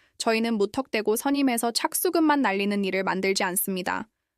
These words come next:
변호사가 필요한 수많은 사건들,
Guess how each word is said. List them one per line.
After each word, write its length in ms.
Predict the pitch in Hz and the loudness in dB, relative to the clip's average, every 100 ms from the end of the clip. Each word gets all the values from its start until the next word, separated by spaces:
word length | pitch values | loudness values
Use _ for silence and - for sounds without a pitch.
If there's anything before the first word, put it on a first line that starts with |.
| _ _ | _ _
변호사가 480 | - 208 233 254 262 | -4 0 0 2 0
필요한 380 | 262 - 269 269 | -2 0 0 0
수많은 440 | - 320 330 311 | 0 2 2 2
사건들, 640 | 294 269 247 226 190 175 | 0 0 0 0 -2 -6